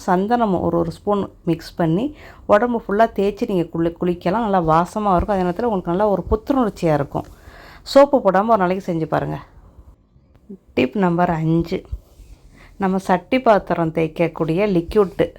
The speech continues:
டிஷ் வாஷிங் லிக்யூட், விம் லிக்யூட் ஏதாவது ஒண்ணு ஒரு கப் எடுத்துக்கிறங்க. எடுத்துக்கிட்டு அதே கிளாஸ்ல எந்த கப்பில் அளந்தீங்களோ அதே கப்பில் ஒரு கப்பு தண்ணி எடுத்துக்கிறங்க.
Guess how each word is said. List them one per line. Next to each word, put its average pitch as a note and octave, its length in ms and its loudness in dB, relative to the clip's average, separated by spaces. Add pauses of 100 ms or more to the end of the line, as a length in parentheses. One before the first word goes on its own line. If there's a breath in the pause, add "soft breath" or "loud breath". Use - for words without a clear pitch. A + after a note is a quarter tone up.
(360)
டிஷ் G3 280 0
வாஷிங் G3 400 2
லிக்யூட், D#3+ 400 -2
விம் G#3+ 300 0
லிக்யூட் D#3+ 360 0
ஏதாவது E3+ 460 2
ஒண்ணு B3 160 0
ஒரு G3+ 260 2
கப் F#3 220 0
எடுத்துக்கிறங்க. D3 600 -2 (920 loud breath)
எடுத்துக்கிட்டு E3+ 560 0
அதே F3+ 640 2
கிளாஸ்ல D#3+ 560 2 (520 soft breath)
எந்த G3+ 320 2
கப்பில் G3 320 0
அளந்தீங்களோ D#3+ 380 2
அதே G#3 460 2
கப்பில் G#3 360 2
ஒரு F#3 220 2
கப்பு F3+ 260 0
தண்ணி G#3 380 4
எடுத்துக்கிறங்க. D3 540 -2